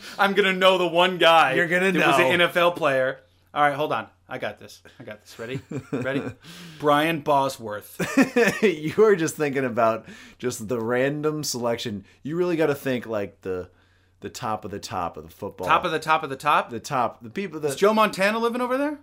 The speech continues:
Speaker 2: No, this guy is
Speaker 1: Steve Young.
Speaker 2: a current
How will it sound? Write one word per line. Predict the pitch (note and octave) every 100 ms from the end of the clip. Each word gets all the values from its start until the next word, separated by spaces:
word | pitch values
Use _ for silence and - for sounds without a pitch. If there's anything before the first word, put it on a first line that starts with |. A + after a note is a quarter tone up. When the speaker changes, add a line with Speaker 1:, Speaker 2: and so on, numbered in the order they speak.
| -
Speaker 2:
No, | A#2+ C3 A2+ G2
this | C#3 -
guy | E3
is | C#3
Speaker 1:
Steve | F3+
Young. | F#3+ E3+ G#2+ - _
Speaker 2:
a | -
current | - - F3 A#2 -